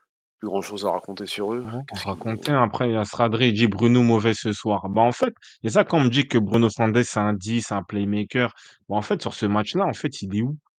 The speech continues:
Speaker 2: C'est, c'est lui le capot, c'est lui qui doit apporter la tonalité, le, le tempo, la personnalité, euh, sa clairvoyance, ce, ce truc-là. Et des fois, il s'entête à faire des trucs, euh,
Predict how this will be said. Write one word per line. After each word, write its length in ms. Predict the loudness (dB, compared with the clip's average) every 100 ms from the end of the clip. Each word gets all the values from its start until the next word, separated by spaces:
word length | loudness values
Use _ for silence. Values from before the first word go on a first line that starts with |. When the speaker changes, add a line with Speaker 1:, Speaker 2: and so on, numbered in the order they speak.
| _ _
Speaker 2:
C'est, 280 | -6 -4 -2
c'est 240 | -2 -2
lui 180 | 0 -2
le 80 | -2
capot, 400 | -4 -4 -4 -4
c'est 180 | -4
lui 160 | -6 -6
qui 140 | -4
doit 100 | 0 0
apporter 380 | 0 -6 -2
la 160 | 0 -2
tonalité, 680 | -2 -2 0 -2 -2 -2 0
le, 200 | -2 -4 _ _ _
le 180 | -4 -4
tempo, 640 | 0 0 0 2 2 4
la 200 | 4 2
personnalité, 1040 | 0 -10 -6 -2 0 -2 -2 -2 0 0 0
euh, 100 | -4 _ _ _ _
sa 180 | -10 -10
clairvoyance, 920 | -2 -2 -2 -2 -2 0 -2 -2 -4 -6
ce, 200 | -4 -4
ce 140 | -4 -8
truc-là. 580 | -6 -8 0 2 4 2
Et 20 |
des 140 | -2
fois, 160 | -4 -4
il 40 |
s'entête 320 | -4 -6 -6 -6
à 60 |
faire 180 | -6 -10
des 100 | -12
trucs, 220 | -12 _
euh, 140 | -10